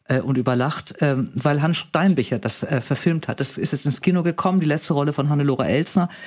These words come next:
Äh, und das, ich hab den Film noch nicht gesehen, werde ich vielleicht auch gar nicht machen, weil ich dieses Buch so mochte.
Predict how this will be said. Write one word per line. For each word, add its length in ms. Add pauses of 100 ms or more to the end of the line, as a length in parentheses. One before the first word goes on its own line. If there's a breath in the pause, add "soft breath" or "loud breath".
(600 loud breath)
Äh, 140
und 240
das, 180
ich 120
hab 80
den 100
Film 140
noch 100
nicht 160
gesehen, 380
werde 140
ich 80
vielleicht 200
auch 100
gar 120
nicht 220
machen, 280
weil 120
ich 240
dieses 320
Buch 220
so 120
mochte. 440